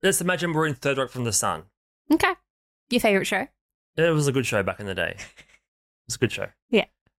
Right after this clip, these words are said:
Speaker 1: And they don't know what it is, and you gotta teach them, "Hey, this is the show we're watching." And they're like, "What is it?"
Speaker 2: Mm-hmm.
Speaker 1: Explain.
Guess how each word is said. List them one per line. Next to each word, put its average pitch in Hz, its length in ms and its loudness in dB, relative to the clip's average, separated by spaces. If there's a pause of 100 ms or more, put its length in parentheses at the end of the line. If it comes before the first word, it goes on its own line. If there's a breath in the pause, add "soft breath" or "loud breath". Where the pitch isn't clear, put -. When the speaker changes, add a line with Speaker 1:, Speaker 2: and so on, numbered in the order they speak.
(300)
Speaker 1:
And 135 220 2
they 135 60 4
don't 127 120 2
know 131 80 0
what 123 100 4
it 127 80 0
is, 131 200 2
and 110 80 -6
you 113 80 -2
gotta 110 80 -2
teach - 280 -4
them, 104 300 -4 (360)
"Hey, 135 160 2
this 101 140 -4
is 104 120 -2
the 107 60 -4
show 127 160 0
we're 117 120 2
watching." 101 460 -2
And 110 100 -10
they're 110 80 -2
like, 107 220 -2
"What 139 160 0
is 160 200 4
it?" 104 240 -4 (280)
Speaker 2:
Mm-hmm. 233 180 4 (920)
Speaker 1:
Explain. - 360 -10